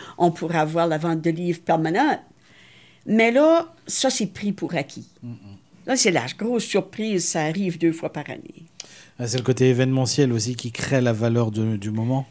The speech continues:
Speaker 1: C'est ça,
Speaker 2: Ok.
Speaker 1: c'est ça. Autour de tout ça, je pense.
Speaker 2: Le livre préféré de Victorine Robichaud.
Speaker 1: <laughs>
Speaker 2: Celui qui a été lu, lu, lu et re-relu.
Speaker 1: Oh, j'ai pas le temps de le lire deux fois, j'en ai trop lu dans ma vie.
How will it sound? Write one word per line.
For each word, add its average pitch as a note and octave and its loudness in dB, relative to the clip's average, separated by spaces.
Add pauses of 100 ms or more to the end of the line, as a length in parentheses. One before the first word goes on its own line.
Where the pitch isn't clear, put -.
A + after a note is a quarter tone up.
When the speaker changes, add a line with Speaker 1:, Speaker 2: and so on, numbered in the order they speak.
Speaker 1:
C'est F#3+ 6
ça, - 0
Speaker 2:
Ok. G#2+ -16 (100)
Speaker 1:
c'est - 2
ça. - -4 (800)
Autour F3 4
de C#3 0
tout - -16
ça, - -10
je - -16
pense. - -16 (520)
Speaker 2:
Le C3 4
livre D3 2
préféré D3+ 2
de C3+ -10
Victorine A#2 -6
Robichaud. F#2 -10 (300)
Speaker 1:
<laughs> - -4
Speaker 2:
Celui D3 4
qui - 6
a C#3+ 10
été C#3+ 4
lu, E3 6
lu, D#3+ 6
lu E3 4
et C#3 4
re-relu. B2 4 (340)
Speaker 1:
Oh, B3 8
j'ai A3+ 6
pas A#3+ 6
le G#3+ 4
temps B3 6
de G3 2
le G3 4
lire F#3+ 2
deux F3 4
fois, G3 -2
j'en F#3+ 2
ai E3+ 2
trop F#3 4
lu F#3 2
dans F#3 2
ma F#3+ 6
vie. F3+ -2